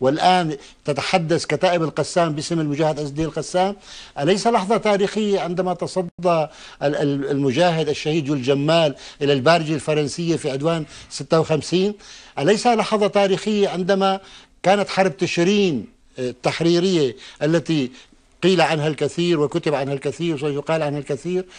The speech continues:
أليست هي أوسع حركة مقاومة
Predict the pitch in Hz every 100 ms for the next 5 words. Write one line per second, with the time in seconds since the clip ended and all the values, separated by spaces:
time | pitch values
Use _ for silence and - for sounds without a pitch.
0 | - - - 156 185 196 - 180 180 170
1 | - - _ - 214 208 160 - 156 113
2 | - - 202 202 202 180 - 156 143 185
3 | 196 180 160 135